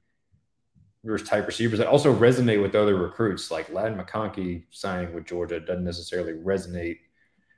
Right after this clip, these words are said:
with guys in future classes the way signing a Jeremiah Smith or a Ryan Wingo would. So,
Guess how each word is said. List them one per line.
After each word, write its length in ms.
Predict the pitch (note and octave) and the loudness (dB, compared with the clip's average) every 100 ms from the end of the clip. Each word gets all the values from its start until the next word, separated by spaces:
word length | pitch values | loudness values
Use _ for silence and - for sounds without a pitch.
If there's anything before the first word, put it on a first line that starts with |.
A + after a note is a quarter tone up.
| _ | _
with 240 | G#2 F#2+ - | 0 0 4
guys 260 | G2+ F#2 | 4 4
in 100 | F2+ | 0
future 260 | F2+ F#2 F2+ | -4 -6 -4
classes 440 | - F#2 E2+ E2 | 0 0 0 -6
the 60 | E2+ | -4
way 280 | F2 F2 F2 | 0 0 0
signing 420 | - F2+ F2 E2+ | -4 -4 -4 -4
a 140 | D2+ | -6
Jeremiah 440 | E2 F2 E2 D#2+ D#2+ | -4 -4 -4 -8 -10
Smith 320 | - F2 - | -6 -6 -4
or 100 | - | -4
a 40 | |
Ryan 260 | E2 D#2+ D#2+ | -2 -4 -6
Wingo 300 | E2+ D2+ C#2 | -8 -6 -4
would. 220 | C2+ C#2+ | -4 -6
So, 320 | - E2+ C#2 | -2 -2 -2